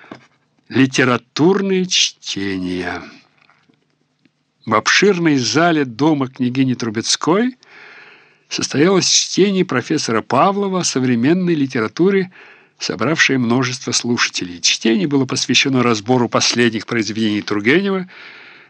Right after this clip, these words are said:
Господин Павлов наглядно показал, как низко пал этот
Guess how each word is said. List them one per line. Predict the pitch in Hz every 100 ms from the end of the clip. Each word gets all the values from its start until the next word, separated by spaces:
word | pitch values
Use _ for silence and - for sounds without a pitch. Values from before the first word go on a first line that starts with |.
| -
Господин | - 131 156 143
Павлов | 143 156 151 131 143
наглядно | 131 131 151 165 147 156
показал, | 139 143 147 151 160
как | - 139 -
низко | 107 101 190 240 226 - - - 190
пал | - 147 170 175 165 160
этот | 151 -